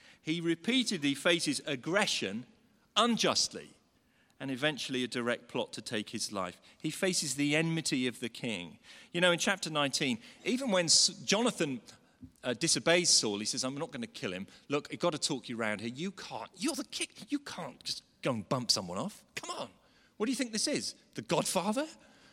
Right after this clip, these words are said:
And Saul goes, "You're right. I can't, I don't know what I was thinking. I'll swear on God's name I won't, I won't harm David." So David comes back into the palace. He's playing the lyre again, probably a little bit nervous. <laughs> And Saul breaks his word.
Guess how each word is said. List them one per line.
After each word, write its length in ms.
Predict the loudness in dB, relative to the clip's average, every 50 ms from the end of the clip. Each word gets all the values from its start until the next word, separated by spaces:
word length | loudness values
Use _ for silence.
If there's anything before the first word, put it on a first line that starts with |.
| -20 _
And 80 | 2 4
Saul 160 | 4 4 4
goes, 300 | 4 2 2 2 0 -2 0
"You're 160 | 0 2 2
right. 180 | 2 0 -2 -6
I 60 | -6
can't, 240 | -2 0 0 2 4
I 60 | 4
don't 120 | 4 4 4
know 60 | 4
what 100 | 4 2
I 60 | 2
was 160 | 2 2 2
thinking. 340 | 2 2 0 2 0 0 -2 -2 -10 -18 -6 0
I'll 260 | 2 2 2 2 0 0
swear 380 | 0 2 2 4 4 6 6
on 100 | 4 4
God's 280 | 4 4 4 4 4 4
name 220 | 4 4 6 6
I 60 | 4 4
won't, 260 | 6 4 4 2 0 0 0
I 60 | 2
won't 200 | 4 4 2 2
harm 240 | 2 2 2 2 2
David." 360 | 2 0 0 0 -2 -6 -8 -10 -18 -20 -20 -16
So 120 | -10 -8 0
David 380 | 2 2 4 4 0 -4 -4
comes 220 | -8 -6 -6 -6 -6
back 340 | -6 _ -4 -4 -4 -6 -6
into 180 | -6 -6 -6
the 80 | -6 -8
palace. 500 | -4 0 0 2 2 0 0 -2 -4 -4 -6 -14 -20 -20 -20 -20 -20 -20 -20 _ _
He's 220 | -14 -14 -12 -14 -8
playing 300 | -2 0 0 2 2 0
the 80 | 2
lyre 260 | 4 6 6 6 6 6
again, 320 | 4 4 2 2 2 0
probably 360 | -4 -6 -2 2 4 4 4 4
a 20 |
little 180 | 4 4 2 2
bit 160 | 0 0 2
nervous. 540 | 4 4 4 4 4 4 6 6 6 6 4 2
<laughs> 40 | -8 -16 -20 -20 -18 -18 -18 -20 -18 -14 -14 -12 -12 -14 -16 -18 -14 -14 -12 -12 -12 -12 -14 -16 -18 _ -4
And 80 | 0 4
Saul 300 | 4 4 4 4 2 2
breaks 380 | 0 0 0 0 0 2 2 2
his 160 | 2 0 0
word. 440 | 0 -2 -2 -2 -2 -4 -4 -6